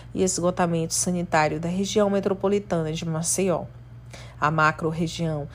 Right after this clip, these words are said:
soma cerca de um vírgula cinco milhão de habitantes, de um total de três vírgula três milhões no estado.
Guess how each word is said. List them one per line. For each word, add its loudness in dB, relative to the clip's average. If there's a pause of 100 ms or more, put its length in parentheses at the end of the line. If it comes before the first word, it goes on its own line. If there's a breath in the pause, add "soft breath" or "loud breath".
(140 loud breath)
soma 2
cerca 0
de -2
um 2
vírgula 2
cinco 0
milhão 2
de -2
habitantes, -2 (360 loud breath)
de 0
um 0
total 2
de -6
três 4
vírgula 0
três -4
milhões 0
no 0
estado. -2